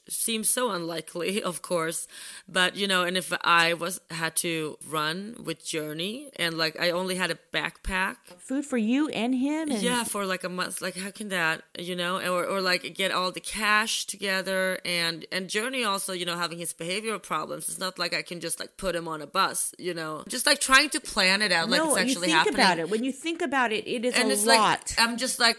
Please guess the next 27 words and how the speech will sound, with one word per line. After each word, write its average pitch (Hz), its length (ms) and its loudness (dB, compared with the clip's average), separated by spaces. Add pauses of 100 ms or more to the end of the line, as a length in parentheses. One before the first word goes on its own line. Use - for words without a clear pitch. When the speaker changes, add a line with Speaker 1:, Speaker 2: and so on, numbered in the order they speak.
Speaker 1:
it's - 200 0
so 247 220 4
hard 240 220 4
to 226 140 0
solve 214 340 4
all 196 220 0
these 190 180 0
problems 180 540 -2
because 175 340 -6
I'm 170 160 -4
just 185 260 2
struck - 440 -4
with 151 140 -4
so - 200 2
much 160 220 -6
fear. 196 800 -6
I 185 60 -6
can't 208 380 -8
even 151 220 -8 (160)
think 214 320 -6
straight. - 580 -8 (1080)
Speaker 2:
You 247 120 -4
know 277 160 -4
what? 285 140 -10
And 240 160 -8
right 262 200 -6
now 220 420 -6